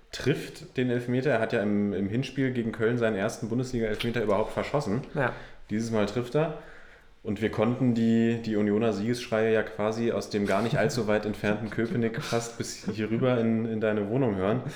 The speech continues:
Speaker 1: Ja, zwei Personalien oder ein, ein Spieler bei Union, auf, auf den ich gerne noch eingehen würde, ist Julian Riasson. Über den
Speaker 2: Ich
Speaker 1: hab
Speaker 2: sag
Speaker 1: ich
Speaker 2: immer
Speaker 1: nämlich,
Speaker 2: Riasson,
Speaker 1: über den
Speaker 2: Riasson,
Speaker 1: hab, hab
Speaker 2: ja.
Speaker 1: ich nämlich vorher so ein bisschen gewitzelt.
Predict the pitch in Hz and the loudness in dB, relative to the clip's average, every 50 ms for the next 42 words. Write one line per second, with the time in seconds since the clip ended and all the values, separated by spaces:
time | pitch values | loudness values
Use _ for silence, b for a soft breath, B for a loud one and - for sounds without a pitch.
0 | B B B B B B B B B B B B B B - 110 110 - - - | B B B B B B B B B B B B B B 0 0 0 2 4 4
1 | 117 131 - 147 131 123 127 120 117 120 117 131 135 139 135 135 131 110 107 110 | 4 4 4 2 2 2 4 4 4 4 4 4 4 4 4 4 4 4 4 2
2 | 104 98 101 110 117 120 117 - - - 104 113 123 123 - - 127 123 127 120 | 2 2 2 2 2 0 -2 -4 -4 -4 -2 -2 0 -2 -2 -2 0 2 4 4
3 | 117 117 110 110 110 113 113 113 107 110 104 - - - - - 110 110 110 - | 6 4 4 4 4 2 2 2 0 -2 -4 -6 -6 -4 -2 0 0 0 0 0
4 | - 104 104 107 - 104 98 202 - 101 110 - 113 117 113 107 110 110 110 113 | 0 2 2 2 2 2 0 0 0 2 2 2 2 2 0 2 2 2 2 2
5 | 90 - - - - - - - - - - - - _ - - - - - - | 0 -4 -4 -6 -10 -12 -14 -20 -20 -20 -20 -20 -20 _ -20 -20 -20 -20 -20 -14
6 | - 110 101 107 117 120 120 120 120 120 120 113 - - - - - - _ _ | -8 -4 -2 0 0 0 2 2 0 0 0 -4 -6 -14 -20 -20 -20 -20 _ _
7 | _ - - 95 117 156 208 185 117 - - 92 85 85 85 85 85 - - 101 | _ -8 -4 -2 0 2 2 2 2 0 -2 -2 0 0 0 -2 -4 -6 -6 -2
8 | 92 92 92 101 101 - 107 107 180 156 147 151 151 135 123 120 123 156 170 175 | 0 2 2 2 2 4 4 4 4 4 4 4 4 4 4 4 4 4 4 2
9 | 170 - 165 160 151 147 110 104 - - - 120 117 113 147 135 113 110 113 110 | 2 2 2 2 4 4 4 4 4 4 4 4 4 2 0 0 2 0 0 2
10 | 117 113 110 107 - - 113 113 123 120 117 113 104 101 - - 120 107 98 90 | 2 0 0 0 0 2 2 4 4 4 2 2 0 0 -2 -2 0 0 0 0
11 | 92 113 123 - - 220 233 247 240 | 0 -2 -2 0 2 4 4 4 2